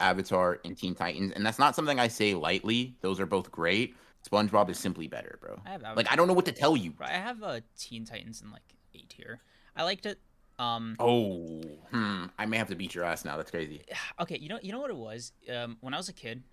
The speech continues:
Speaker 2: like, I was already really into comic books, and the whole, like, no Batman, no other heroes thing fucking grated me. S-, like, like, j-, like, it
Speaker 1: Hmm.
Speaker 2: actively deterred from my enjoyment, 'cause I'm like, "Dude, why is Batman letting his, like, fourteen-year-old sidekick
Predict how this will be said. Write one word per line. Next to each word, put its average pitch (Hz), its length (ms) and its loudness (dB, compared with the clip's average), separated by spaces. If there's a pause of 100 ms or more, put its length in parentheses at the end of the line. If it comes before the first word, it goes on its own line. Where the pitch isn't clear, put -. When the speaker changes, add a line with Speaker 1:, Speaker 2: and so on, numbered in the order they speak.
Speaker 2:
like, 123 100 -6
I 113 60 -6
was 120 100 -10
already 131 180 -8
really 113 280 -10
into 117 140 -12
comic 117 360 -16
books, 139 240 -10 (480)
and 127 160 -4
the 123 60 -4
whole, 143 240 -4
like, 165 260 -6
no 120 480 -8
Batman, 117 640 -8
no 113 120 -10
other 117 180 -4
heroes 117 420 -6
thing 147 280 -8 (280)
fucking 131 380 -8
grated 113 400 -10
me. 165 300 -8 (340)
S-, - 320 -6
like, 127 220 -4
like, 120 200 -6 (140)
j-, - 100 -20 (120)
like, 135 180 -8
it 147 160 -4
Speaker 1:
Hmm. 131 80 0
Speaker 2:
actively 139 400 -6
deterred 123 420 -10
from 123 120 -12
my 113 120 -6
enjoyment, 113 540 -10
'cause - 100 -14
I'm 120 80 -8
like, 110 200 -8 (340)
"Dude, 113 180 -14
why 120 220 -6
is 233 160 -10
Batman 120 480 -6
letting 117 180 -8
his, 123 160 -12
like, 113 180 -14
fourteen-year-old 120 840 -10
sidekick - 640 -10